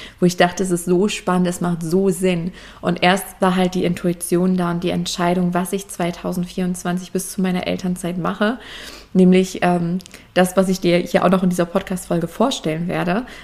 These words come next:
Ja, und dann auf einmal kommen im Außen drei große Quellen zu mir, ähm, in Form von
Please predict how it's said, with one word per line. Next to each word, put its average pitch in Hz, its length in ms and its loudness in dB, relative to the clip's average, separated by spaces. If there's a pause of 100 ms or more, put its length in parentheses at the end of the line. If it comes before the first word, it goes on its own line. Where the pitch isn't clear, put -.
(120)
Ja, 185 160 0
und 190 260 2
dann 285 160 0
auf 277 220 -4
einmal 185 420 2 (220)
kommen 208 260 2
im 190 160 2
Außen 185 560 0
drei 196 320 0
große 214 440 0
Quellen 190 520 2
zu - 200 -8
mir, 160 400 -2 (580)
ähm, 185 320 4
in 208 120 2
Form 185 360 2
von 180 580 2